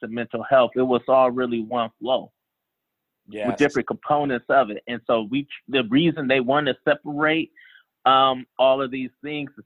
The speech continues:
Speaker 1: so we can't hit it all with all the power and all the thoughts that we need to, because right now we're talking about mental health and politics, and it's a natural flow.
Speaker 2: Yes.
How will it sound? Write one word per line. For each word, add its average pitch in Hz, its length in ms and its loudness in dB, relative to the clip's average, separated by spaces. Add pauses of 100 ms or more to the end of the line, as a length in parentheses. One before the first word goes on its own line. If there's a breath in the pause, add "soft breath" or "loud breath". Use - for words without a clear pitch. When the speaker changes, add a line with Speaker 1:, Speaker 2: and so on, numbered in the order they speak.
Speaker 1:
so 135 100 6
we 123 180 -2
can't 131 300 -2
hit 139 160 -2
it 127 120 2
all 131 360 6 (320)
with 110 220 -10
all 123 160 4
the 117 180 -6
power 127 380 0
and 107 100 -10
all 117 200 -2
the 110 260 -16
thoughts 127 300 0
that 113 140 -6
we 107 120 -14
need 131 360 -10
to, 104 240 -10
because 120 280 0
right 120 180 2
now 165 220 2
we're 175 100 0
talking 127 280 2
about 113 240 -4
mental 127 260 -6
health 117 220 -2
and 107 100 -20
politics, 135 580 -4 (120)
and 143 120 -4
it's 170 140 -4
a 151 40 -8
natural 165 420 -4
flow. - 280 -2 (480)
Speaker 2:
Yes. - 540 -8